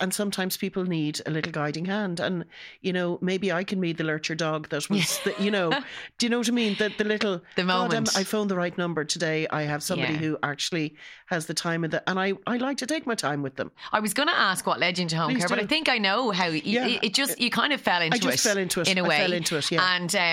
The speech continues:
Speaker 1: Yeah.
Speaker 2: I don't know, do you give yourself as much credit, but it's fantastic to hear someone who's been, had such a breadth of jobs across so many things, and you do have very transferable skills, but it's great that someone who's done all the things you've done, run your own business,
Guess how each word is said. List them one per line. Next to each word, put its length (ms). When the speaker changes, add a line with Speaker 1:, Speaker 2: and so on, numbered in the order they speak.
Speaker 1:
Yeah. 200
Speaker 2:
I 80
don't 160
know, 80
do 100
you 60
give 160
yourself 320
as 120
much 180
credit, 260
but 80
it's 140
fantastic 720
to 40
hear 160
someone 280
who's 220
been, 360
had 200
such 240
a 60
breadth 340
of 320
jobs 540
across 560
so 240
many 180
things, 300
and 120
you 80
do 180
have 80
very 180
transferable 520
skills, 340
but 140
it's 120
great 260
that 200
someone 220
who's 220
done 180
all 200
the 60
things 220
you've 120
done, 140
run 140
your 100
own 140
business, 380